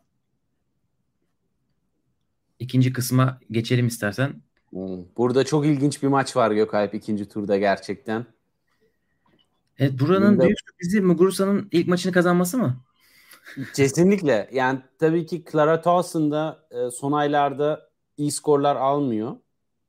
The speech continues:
Speaker 2: <laughs> Ama yani, e, Muguruza'nın gerçekten burada yaptığı çok çok büyük bir sürpriz oldu.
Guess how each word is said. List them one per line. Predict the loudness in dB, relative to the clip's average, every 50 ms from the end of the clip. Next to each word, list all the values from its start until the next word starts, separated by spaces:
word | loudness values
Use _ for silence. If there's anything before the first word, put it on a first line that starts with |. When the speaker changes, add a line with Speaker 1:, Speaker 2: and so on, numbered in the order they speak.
| _ _ _ _ _ _ _ _ _ _ _ _ _ _ _ _ _ _ _ _ _ _ _ _ _ _ _ _ _ _ _
Speaker 2:
<laughs> | -12 -12 -12 -12 -14 _ _ -8
Ama | -4 -2 0 0 -2 -4 -8 -16 _ _ _ _ -20 -20 -20 -20 -20 -20 _ -2
yani, | 0 0 2 2 0 0 -2
e, | -2 -4 -6 -8 -12 -14 -12 -10 -10 -10 -12
Muguruza'nın | -14 -10 -6 -6 -4 -4 -2 -2 -2 -2 -2 -2 -4 -2 -2 -2 -4 -4
gerçekten | -2 -2 -2 -2 -4 -6 -10 -10 -10 -10 -10 -8 -8 -8 -10 -8
burada | -6 -6 -6 -4 -2 -2 -4 -4 -6 _ _ _
yaptığı | -6 -6 -6 -6 -6 _ _ -4 -2 0 0 0 -2 -4 -8 _ _ _ _ _ _ _ _ _ _ _ _ _ _ _ _ _ _ _ _ _
çok | -6 -6 -6 -6 -6 -10
çok | -4 -4 -4 -4 -4 -8 -16
büyük | -16 -16 -8 -4 -4 -4 -4 -4 -8
bir | -8
sürpriz | -6 -6 -8 -10 _ -4 -4 0 2
oldu. | 2 2 2 0 0 -2 -2 -4 -4 -6 _